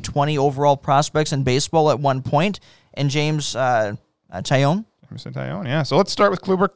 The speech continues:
Speaker 2: Kluber's there. He's back.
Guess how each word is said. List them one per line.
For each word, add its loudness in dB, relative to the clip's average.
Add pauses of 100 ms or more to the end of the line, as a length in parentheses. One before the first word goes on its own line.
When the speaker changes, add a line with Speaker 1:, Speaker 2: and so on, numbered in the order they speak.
(160)
Speaker 2:
Kluber's 6
there. 6 (560)
He's 2
back. 6